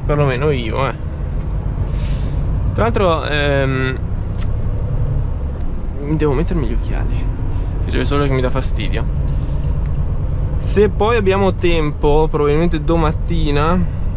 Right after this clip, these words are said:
passeremo a Brescia a far mettere a posto il telone, il telo qua, che,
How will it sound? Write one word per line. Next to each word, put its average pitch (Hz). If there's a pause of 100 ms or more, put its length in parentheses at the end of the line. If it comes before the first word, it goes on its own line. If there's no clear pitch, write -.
(300)
passeremo 170
a 160
Brescia 156
a -
far 156
mettere 151
a -
posto 156
il 151
telone, 135
il 135
telo 135
qua, 123
che, 127